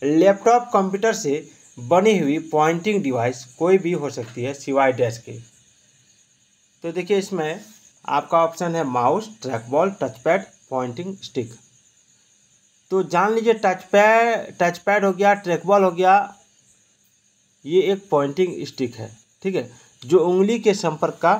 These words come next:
पता लगा सकता है। माउस एक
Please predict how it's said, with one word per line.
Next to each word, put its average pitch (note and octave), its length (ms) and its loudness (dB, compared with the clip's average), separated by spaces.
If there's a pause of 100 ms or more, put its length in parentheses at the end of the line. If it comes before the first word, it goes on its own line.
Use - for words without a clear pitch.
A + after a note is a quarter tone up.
(440)
पता D3+ 340 -2 (1200)
लगा B2 300 -4
सकता A2 360 -12
है। G#2 120 -20 (460)
माउस G3 440 0
एक B3+ 140 -4